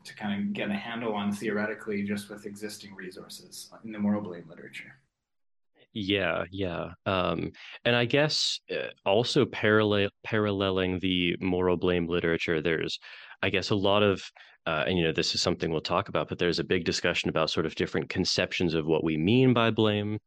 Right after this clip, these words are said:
Speaker 2: um, you know, what it means to blame people. Um, but if I understand correctly from, you know, your writings and, and, um, the other things that I've read, it, it does seem like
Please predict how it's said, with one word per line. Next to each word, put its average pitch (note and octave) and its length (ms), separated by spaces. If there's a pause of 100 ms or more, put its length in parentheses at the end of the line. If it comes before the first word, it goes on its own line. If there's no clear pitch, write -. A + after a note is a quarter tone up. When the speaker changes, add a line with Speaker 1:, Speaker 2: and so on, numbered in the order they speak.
(120)
Speaker 2:
um, E2 460
you F2 80
know, D#2+ 100
what D#2+ 240
it - 80
means E2 460
to F#2 340
blame E2 380
people. D2+ 520 (460)
Um, D2+ 380 (320)
but F2 240 (460)
if A2+ 160
I G#2+ 220
understand G#2+ 840
correctly F#2+ 420
from, F2 240
you F2 80
know, E2 120
your F2 580
writings F2 540
and, E2 240 (100)
and, D#2+ 320
um, D2+ 380
the F2 100
other E2 220
things F#2 260
that F2+ 80
I've D#2 160
read, F2+ 240
it, F2 100
it F2+ 140
does A#2+ 240
seem C3+ 160
like F#2+ 200